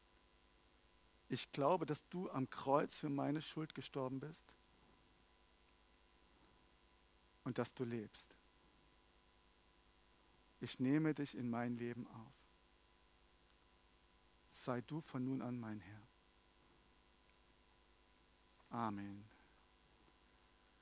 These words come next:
Es war gut, mit euch diesen Weg heute gegangen zu sein. Und ich denke, es wird euch im Leben weiterbringen. Und ich freue mich, mit euch, ähm, ja, das geteilt zu haben.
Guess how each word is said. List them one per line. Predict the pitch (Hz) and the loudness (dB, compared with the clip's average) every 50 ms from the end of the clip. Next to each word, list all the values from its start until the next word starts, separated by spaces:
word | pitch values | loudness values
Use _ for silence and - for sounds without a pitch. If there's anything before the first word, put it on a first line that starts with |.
| - - - - - - - - - - - - - - - - - - - - - - - - - - - - - - - - | -20 -20 -20 -20 -20 -20 -20 -20 -20 -20 -20 -20 -20 -20 -20 -20 -20 -20 -20 -20 -20 -20 -20 -20 -20 -20 -20 -20 -20 -20 -20 -18
Es | - - - | -14 -6 -2
war | 147 131 | -2 -2
gut, | 113 160 202 - - | 0 -2 -4 -2 -2
mit | 147 - | 0 0
euch | 135 151 - | 0 0 0
diesen | - 143 - 143 131 | -2 -2 0 2 2
Weg | 147 156 - | 2 2 0
heute | - 151 - - | -2 -4 -4 -4
gegangen | - 135 - 139 151 170 | -6 -4 0 0 0 0
zu | - 160 | 0 -2
sein. | 139 - 147 135 147 156 151 147 143 - - - - - - - - - - - - - - - - - - - - - - | -4 -2 0 0 2 2 0 -2 -4 -6 -16 -20 -20 -20 -20 -20 -20 -20 -20 -20 -20 -20 -20 -20 -20 -20 -20 -20 -20 -12 -4
Und | - 131 | -4 -4
ich | 120 - | -2 0
denke, | - 135 135 - | 0 0 2 0
es | 131 - - - | -2 -2 -2 -4
wird | - 147 - - | -4 -4 -2 -2
euch | 131 - - - - - | -6 -6 -6 -14 -14 -8
im | - 135 127 | -4 -2 0
Leben | 127 143 147 139 | 2 2 2 2
weiterbringen. | 123 135 151 - 156 139 - - - 151 156 160 165 - - - - - - - - - - - - - - - - - - - - - - - - - - - - - - - - - - - - - - - - - - | 2 0 0 0 -2 -4 -4 -4 -4 -2 -2 -4 -6 -10 -18 -20 -20 -20 -20 -20 -20 -20 -20 -20 -20 -20 -20 -20 -20 -20 -20 -20 -20 -20 -20 -20 -20 -20 -20 -20 -20 -20 -20 -20 -20 -20 -20 -20 -20 -20 -20 -20 -20 -14 -6
Und | - 123 | -6 -4
ich | 120 - | -4 -4
freue | - - 127 135 | -2 0 0 2
mich, | 143 139 - | 2 0 -2
mit | 139 131 - | -4 -4 -2
euch, | 117 135 - - - - - | -2 -4 -4 -6 -10 -6 -4
ähm, | 139 131 127 123 120 110 - - - - - - - - - | -2 -2 -2 -2 -4 -8 -14 -20 -20 -20 -20 -20 -14 -6 -2
ja, | 139 143 | 0 0
das | 147 135 - | 0 0 -2
geteilt | - - - 160 180 196 - | -2 -2 0 2 2 2 2
zu | - 156 123 | -2 -4 -2
haben. | 139 147 151 160 170 185 | -2 0 0 0 -2 -6